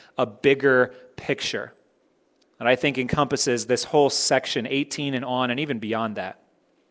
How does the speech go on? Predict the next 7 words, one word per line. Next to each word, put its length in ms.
Husband, 760
father, 960
master. 640
These 220
are 160
three 720
very 760